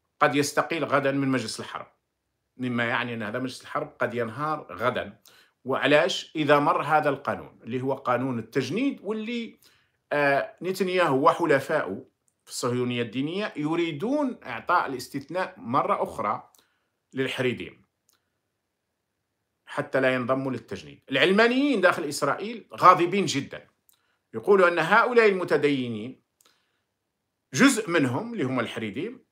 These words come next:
يمثلوا حوالي خمستاشر في المية، من كل سبعة إسرائيليين واحد حريديم،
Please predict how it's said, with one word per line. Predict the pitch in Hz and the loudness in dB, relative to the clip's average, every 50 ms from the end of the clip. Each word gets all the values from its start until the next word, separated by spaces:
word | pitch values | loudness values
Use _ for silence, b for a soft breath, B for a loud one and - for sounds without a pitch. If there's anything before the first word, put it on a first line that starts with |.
| _ | _
يمثلوا | - 113 113 110 - - 127 - | -8 -8 -8 -8 -6 -8 -8 -4
حوالي | - 117 110 107 | -2 -2 -2 -2
خمستاشر | 98 - 117 104 - - 143 127 - - - | -4 -8 -12 -8 -2 -2 -2 0 0 -4 -6
في | - - | -6 -8
المية، | 107 95 98 120 156 | -10 -8 -8 -10 -10
من | 170 117 104 98 | -10 -10 -12 -10
كل | - 135 127 120 107 | -8 -8 -8 -8 -6
سبعة | - - 127 110 95 95 | -4 -4 -2 -2 -4 -6
إسرائيليين | 101 - - 117 107 107 113 110 110 101 95 | -6 -6 -6 -6 -6 -6 -8 -8 -8 -8 -6
واحد | 101 131 135 117 - - - | -2 0 0 0 -2 -6 -14
حريديم، | - - 92 95 95 - 220 233 226 - | -16 -14 -14 -10 -10 -8 -8 -10 -12 -16